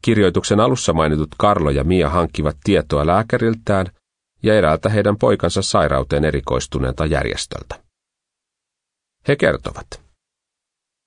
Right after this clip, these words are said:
"Tämä auttoi meitä ymmärtämään sekä odotettavissa olevia ongelmia että Downin syndrooman myönteisiä puolia. Meille selvisi, että poikamme voisi viettää monessa suhteessa normaalia elämää.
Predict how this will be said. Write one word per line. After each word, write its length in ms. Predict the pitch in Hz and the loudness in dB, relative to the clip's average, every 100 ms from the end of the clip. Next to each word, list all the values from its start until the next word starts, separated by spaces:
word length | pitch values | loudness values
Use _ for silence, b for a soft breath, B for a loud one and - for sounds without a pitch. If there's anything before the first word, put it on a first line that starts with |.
| _ | _
"Tämä 260 | 180 214 165 | 0 2 2
auttoi 300 | 160 - 107 | 0 2 2
meitä 220 | 101 107 | 2 0
ymmärtämään 760 | 117 135 104 78 - 80 82 | 2 2 2 0 -2 0 0
sekä 360 | 82 107 - 87 | 0 -2 0 2
odotettavissa 760 | 120 151 151 - 127 123 - 123 | 2 0 -4 -4 -2 -2 0 0
olevia 320 | 117 113 107 | 2 2 2
ongelmia 540 | 117 107 95 92 90 90 _ _ _ - | 2 2 2 2 0 -4 _ _ _ -8
että 220 | 107 117 | -4 0
Downin 300 | 123 117 90 | 2 4 2
syndrooman 540 | 87 107 92 80 80 107 | 2 2 2 0 2 2
myönteisiä 560 | 147 67 62 62 71 | 0 0 -4 -2 -2
puolia. 560 | 69 85 50 - - - _ _ _ _ _ _ _ _ _ | -2 -2 -4 -8 -16 -20 _ _ _ _ _ _ _ _ _
Meille 300 | 156 214 123 | 0 2 2
selvisi, 440 | - 180 139 113 110 | 2 2 2 0 -2
että 180 | - | -2
poikamme 520 | 110 95 104 - 92 123 | -2 0 0 2 0 0
voisi 260 | 135 147 | 0 0
viettää 300 | 135 131 160 | -2 0 -2
monessa 340 | 202 120 - 110 | 0 0 -2 -2
suhteessa 500 | 110 - 95 - 117 | -4 -2 -2 0 0
normaalia 580 | 113 78 65 65 69 | 2 2 0 0 -2
elämää. 560 | 71 73 60 58 58 | 0 -2 -2 -4 -8